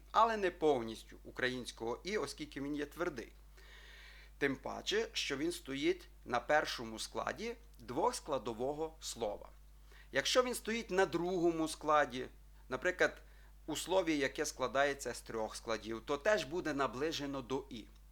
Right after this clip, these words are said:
А якщо ця літера стоїть у кінці слова, так, як, наприклад, у випадку новіни, то воно наближається майже до українського И.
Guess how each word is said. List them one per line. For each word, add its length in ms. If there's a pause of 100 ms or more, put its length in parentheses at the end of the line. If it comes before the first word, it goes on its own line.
(300)
А 120
якщо 580 (400)
ця 340
літера 540
стоїть 560
у 100
кінці 460
слова, 520 (920)
так, 320 (340)
як, 200 (100)
наприклад, 520
у 60
випадку 600 (180)
новіни, 720 (500)
то 120
воно 240
наближається 800
майже 380
до 140
українського 960
И. 140